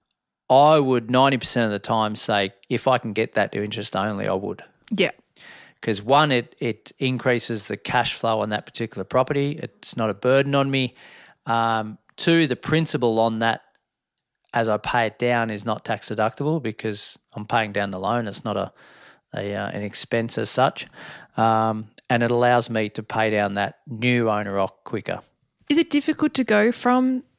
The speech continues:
Speaker 2: P and I to then interest only in that situation? I actually personally haven't, haven't had any experience with it.
Speaker 1: Yeah, it is.
Speaker 2: Yeah.
Speaker 1: <laughs>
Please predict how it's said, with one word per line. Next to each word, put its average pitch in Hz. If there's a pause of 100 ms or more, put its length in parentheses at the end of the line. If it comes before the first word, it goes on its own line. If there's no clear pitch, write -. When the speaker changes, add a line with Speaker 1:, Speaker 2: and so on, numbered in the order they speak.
(100)
Speaker 2:
P 240
and 214
I 208
to 220
then 196
interest 202
only 202
in 185
that 175
situation? 185
I 196
actually 185
personally 160
haven't, 156 (140)
haven't 180
had 160
any 156
experience 185
with -
it. - (180)
Speaker 1:
Yeah, 127
it 131
is. 120 (220)
Speaker 2:
Yeah. 160
Speaker 1:
<laughs> -